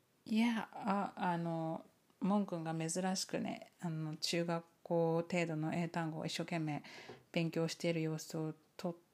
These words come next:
て、and I edited it, edited,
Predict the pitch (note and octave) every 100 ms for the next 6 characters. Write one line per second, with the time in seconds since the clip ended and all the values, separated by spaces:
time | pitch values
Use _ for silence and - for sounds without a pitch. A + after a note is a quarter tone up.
0 | _ - G#3+ F3+ E3+ F3 - - - -
1 | - - F3 E3+ E3 D#3+ - E3 - F#3+
2 | G3+ F#3 E3 F#3 A3+ - - _ F3 G3
3 | B3 B3 A3+